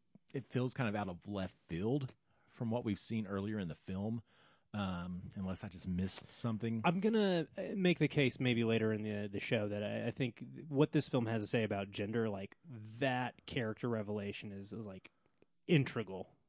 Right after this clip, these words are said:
Speaker 2: to, uh, kinda like, uh, uh, is a, like a cornerstone of what this film is trying to get
Speaker 1: Okay.
Speaker 2: at. But I, I, I hear ya. In terms of structure, yeah, it, it is kind of an eleventh hour reveal that doesn't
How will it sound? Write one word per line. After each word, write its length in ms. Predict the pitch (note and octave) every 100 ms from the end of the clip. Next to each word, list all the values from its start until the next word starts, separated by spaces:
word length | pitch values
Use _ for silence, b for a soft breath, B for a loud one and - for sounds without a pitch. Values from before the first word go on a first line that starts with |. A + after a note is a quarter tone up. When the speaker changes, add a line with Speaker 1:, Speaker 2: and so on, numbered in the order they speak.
| _ -
Speaker 2:
to, 120 | A2+
uh, 380 | G#2+ G2+ F#2+ A2+ A#2
kinda 140 | B2 A2
like, 180 | G#2+ - _
uh, 100 | G2+ -
uh, 80 | - - -
is 280 | F3 B2 B2
a, 360 | A#2 A2 G#2+ -
like 160 | A#2
a 100 | A2+ A2 _ _ _ - -
cornerstone 720 | - F3+ D#3+ A#2+ - A2 G2
of 80 | G2
what 120 | G#2+
this 100 | -
film 120 | A2
is 60 | G2
trying 180 | A2 G2+
to 60 |
get 140 | - C#3
Speaker 1:
Okay. 40 | A#2+
Speaker 2:
at. 160 | - - B B -
But 100 | C4+
I, 320 | C#4 C4+ A#3+
I, 60 |
I 40 | B3+
hear 160 | D#4+ G3+
ya. 180 | G#2
In 260 | B2+ D3+ D#3+
terms 220 | A3 G3
of 60 | C3
structure, 540 | - F#3+ G#3 - C4 b b b -
yeah, 260 | A3 B2 F2
it, 120 | D#3+ D#3+ E3
it 60 |
is 160 | D#3+ C#3
kind 200 | - C3+
of 60 |
an 60 | B2
eleventh 360 | A#2 A#2+ A2+ A2+
hour 260 | G#2+ G#2
reveal 360 | G2+ G2+ G#2 G2
that 120 | G2
doesn't 300 | A2 G#2+ -